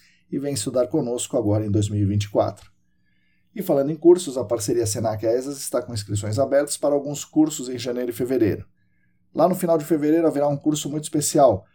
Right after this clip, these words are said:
porque é uma releitura do primeiro curso lançado pela parceria senac aesas lá em dois mil e dezessete. É um curso de sondagem, amostragem de solo e instalação de postos de monitoramento.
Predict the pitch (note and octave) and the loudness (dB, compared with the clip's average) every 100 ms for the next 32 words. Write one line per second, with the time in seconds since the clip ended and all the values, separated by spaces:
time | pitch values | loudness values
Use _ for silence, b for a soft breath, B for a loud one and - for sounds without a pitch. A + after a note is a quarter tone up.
0 | b b - - E3+ D3+ D3+ C#3+ A2 D#3 | b b -16 -8 -4 0 0 0 0 0
1 | C#3+ - C3+ D3 - D3+ - C3 A2+ C#3 | 0 -4 -4 -4 0 0 0 -6 -4 0
2 | B2 A#2+ A2+ A2 G#2+ A2+ A2+ A2 A2 G#2 | 0 0 -2 -2 -2 -2 -2 -2 -4 -2
3 | G#2 A2 A#2+ G2+ G#2+ A#2 G#2+ G#2+ G#2 A2+ | 0 2 2 0 -2 -2 0 0 0 -4
4 | G2+ G#2 - G2 - - - _ _ _ | -2 -2 0 -2 -4 -12 -20 _ _ _
5 | _ _ E3+ E3+ D3+ A2+ C3 - C3 B2+ | _ _ -4 -2 0 0 -4 -6 -4 2
6 | D3 D#3 C#3+ A#2+ B2 A#2+ A2 A2+ C#3 C#3+ | 2 2 -4 -4 0 0 0 -4 0 0
7 | C#3+ - B2 G#2+ C#3 B2+ G2+ A#2 G#2+ A2 | 0 -2 -2 -2 -6 -6 0 0 0 -2
8 | A2 G#2 A2+ A2+ F2 - _ | -4 -2 -2 -2 -4 -6 _